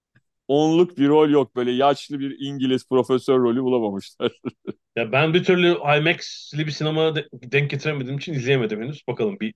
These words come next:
Speaker 2: umarım bir, bir yerde yakalayacağım. Yani röportajları falan dinledim, bir sürü şey okudum ama filmin kendisini izleyemedim.
Speaker 1: Ya şöyle
Speaker 2: Umarım
Speaker 1: söyleyeyim.
Speaker 2: yakında.
Speaker 1: E, hani ben Cillian Murphy'yi,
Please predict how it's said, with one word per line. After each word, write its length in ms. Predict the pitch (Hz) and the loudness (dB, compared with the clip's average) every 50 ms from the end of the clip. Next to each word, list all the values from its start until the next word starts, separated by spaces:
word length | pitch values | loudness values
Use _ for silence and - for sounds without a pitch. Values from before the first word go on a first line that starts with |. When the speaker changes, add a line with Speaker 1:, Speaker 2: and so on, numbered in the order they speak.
| _ _ _ _ _ | _ _ _ _ _
Speaker 2:
umarım 340 | - 110 110 107 113 113 110 | -10 -4 -4 -4 -2 -2 -4
bir, 140 | 110 107 110 | -4 -4 0
bir 60 | 120 123 | 2 2
yerde 220 | 117 117 113 135 | 2 4 2 0
yakalayacağım. 480 | 123 - - 117 113 110 104 107 101 _ _ _ - - - - - - _ _ _ - | 0 0 -2 -4 -4 -4 -4 -6 -8 _ _ _ -20 -20 -20 -20 -20 -20 _ _ _ -6
Yani 220 | 110 104 104 110 110 | -4 -2 -2 0 0
röportajları 560 | 123 120 - 131 135 147 135 131 143 147 143 | -2 0 0 0 2 2 2 2 2 2 2
falan 280 | - 147 147 151 147 135 | 2 2 2 2 2 2
dinledim, 520 | 139 139 143 147 139 147 151 147 143 - _ | 2 2 2 2 0 0 -4 -4 -6 -10 _
bir 180 | 127 135 127 120 | -18 -16 -16 -10
sürü 160 | - 143 135 | -6 -6 -4
şey 120 | 135 165 156 | -4 -2 -4
okudum 280 | 135 - 135 127 160 | -4 -4 -6 -4 -4
ama 200 | 208 226 208 220 214 _ _ _ _ _ _ - _ _ _ _ _ - | -2 -2 -2 -6 -6 _ _ _ _ _ _ -20 _ _ _ _ _ -6
filmin 200 | 123 120 127 135 135 | -4 -2 0 -2 0
kendisini 420 | 135 123 120 120 - - 135 127 | 0 0 0 0 -4 -4 -4 -4
izleyemedim. 240 | 117 117 127 123 131 | -2 -2 2 4 4
Speaker 1:
Ya 100 | 143 139 | 4 4
şöyle 400 | - - - 151 160 170 180 180 | 2 4 4 6 6 8 6 4
Speaker 2:
Umarım 20 | |
Speaker 1:
söyleyeyim. 260 | 113 110 143 147 143 147 | 4 4 4 4 4 4
Speaker 2:
yakında. 300 | 170 208 110 104 101 - _ _ _ _ _ _ _ _ - - | 0 -2 -4 -6 -6 -10 _ _ _ _ _ _ _ _ -10 -6
Speaker 1:
E, 160 | 120 120 120 | -4 -4 -4
hani 160 | 127 139 135 | -4 -4 -2
ben 180 | 143 143 143 143 - | 0 -2 -2 -2 -6
Cillian 340 | - 151 147 147 151 147 147 | -6 -4 -2 -2 -2 -4 -4
Murphy'yi, 640 | 143 143 143 147 143 - 151 139 139 139 139 - | -4 -2 -4 -4 -4 -6 -8 -6 -6 -6 -6 -8